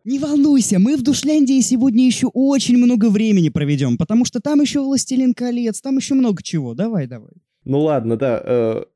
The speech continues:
Speaker 2: как бы Мел Гибсон, респект этому мужику, а мы отправляемся, э, на дно океана вместе с героями "Титаника". Лично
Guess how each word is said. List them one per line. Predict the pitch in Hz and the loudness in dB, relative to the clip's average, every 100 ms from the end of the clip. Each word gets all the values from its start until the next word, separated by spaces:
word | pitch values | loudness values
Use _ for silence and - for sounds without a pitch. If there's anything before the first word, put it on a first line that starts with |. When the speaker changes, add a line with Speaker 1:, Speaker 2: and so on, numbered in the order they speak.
| _ _ | _ _
Speaker 2:
как | 131 131 | -4 -2
бы | 127 | 0
Мел | 135 170 | 0 0
Гибсон, | 151 151 175 - 135 123 - _ | 0 -2 -4 -4 -4 -6 -10 _
респект | 131 131 180 214 - | -6 -4 -4 -4 -4
этому | 202 185 | -2 0
мужику, | 170 170 160 165 170 156 147 _ _ _ _ | 2 0 -2 -2 0 0 -2 _ _ _ _
а | 131 | -2
мы | 139 190 220 | 0 0 -2
отправляемся, | - 143 139 143 135 147 170 165 - 156 143 139 131 - _ _ - | -4 -6 -2 0 0 0 0 -2 -2 0 0 2 0 -4 _ _ -20
э, | - - | -20 -6
на | 151 143 | -2 -2
дно | 135 147 147 | -2 0 -2
океана | 139 143 156 147 | 0 -2 0 0
вместе | 135 131 135 127 - 127 120 - | -2 -2 -2 -4 -2 -2 -2 -4
с | 117 - 123 - | -12 -10 -10 -8
героями | 151 131 123 123 123 | -4 -2 0 0 0
"Титаника". | 120 123 117 110 110 113 113 - | -4 -6 -4 -4 -8 -12 -14 -4
Лично | 180 233 - 196 175 151 | -2 -2 -2 0 0 -2